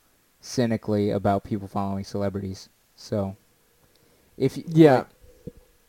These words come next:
Speaker 1: like, e-, e-, except for, um, like, following it for better understanding art, I think that's an okay way to follow celebrities, but I don't think that's the way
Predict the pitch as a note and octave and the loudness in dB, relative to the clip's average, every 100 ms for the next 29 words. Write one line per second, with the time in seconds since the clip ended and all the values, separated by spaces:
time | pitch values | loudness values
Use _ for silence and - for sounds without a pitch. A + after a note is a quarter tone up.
0 | _ - C#3+ - - C3+ C#3+ _ D3 - | _ -4 0 0 -2 -4 -6 _ -6 -2
1 | F3+ G3 - E3+ D3 C3+ B2 A#2 - _ | -2 -2 -4 0 2 4 2 0 -12 _
2 | _ _ _ _ _ _ _ - _ _ | _ _ _ _ _ _ _ -20 _ _
3 | _ _ _ _ _ _ _ _ _ _ | _ _ _ _ _ _ _ _ _ _
4 | A#2+ A2+ G#2 G2 G2 F#2+ - _ - G#2+ | -2 0 0 -2 -6 -12 -16 _ -4 -4
5 | - B2+ B2+ B2 A#2 A2+ - A#2 A2 G#2+ | -2 0 2 2 -2 -4 -4 0 2 2
6 | G#2 G#2 _ _ _ _ _ _ _ A#2 | 2 -2 _ _ _ _ _ _ _ 2
7 | A2 A2 G#2+ G2+ - A2+ G#2 G2+ - - | 2 0 -2 -6 -6 -4 -4 -6 -8 -8
8 | F#2+ - - _ _ _ _ A2+ A#2 B2+ | -6 -8 -16 _ _ _ _ -4 -4 -2
9 | A#2 A2 G#2+ G#2 - G2 F#2+ G2 F#2 - | -2 -2 -2 -4 -2 -2 0 -2 -4 -8
10 | - - G#2+ G2 F#2+ - G2+ F#2+ F#2+ F#2+ | -12 -12 -4 -2 -2 -6 -6 -6 -4 -6
11 | - - - C3 C3 C3 B2 A#2+ A#2 - | -10 -8 0 4 4 2 -2 -2 -2 -2
12 | A2 A2 G#2+ | -2 0 0